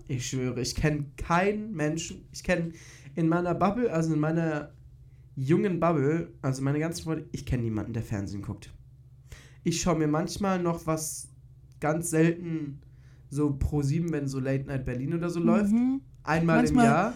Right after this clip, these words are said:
Speaker 1: aber dann
Speaker 2: manchmal
Speaker 1: auch so
Speaker 2: kommt
Speaker 1: über
Speaker 2: auch so
Speaker 1: Join.
Speaker 2: Nee, also wenn so Joko und Klaas gegen Pro sieben kommt, das schaue ich mir manchmal mit meiner Familie an.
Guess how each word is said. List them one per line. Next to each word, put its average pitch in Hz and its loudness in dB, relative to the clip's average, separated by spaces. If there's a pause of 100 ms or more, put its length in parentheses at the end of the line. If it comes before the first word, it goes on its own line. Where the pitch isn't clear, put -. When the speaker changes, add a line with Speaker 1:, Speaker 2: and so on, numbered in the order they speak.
(100)
Speaker 1:
aber 156 6
dann 170 4
Speaker 2:
manchmal 123 6
Speaker 1:
auch - -2
so 165 6
Speaker 2:
kommt 160 8
Speaker 1:
über 139 6
Speaker 2:
auch 120 4
so 135 6
Speaker 1:
Join. 214 4 (840)
Speaker 2:
Nee, 196 2
also 208 -2
wenn 220 2
so 220 4
Joko 226 0
und 220 0
Klaas 233 -2
gegen 208 -2
Pro 208 -2
sieben 247 -2
kommt, 277 -2
das 202 0
schaue 220 2
ich 220 -4
mir 214 2
manchmal 196 0
mit 147 -8
meiner 180 -2
Familie 185 -2
an. 226 0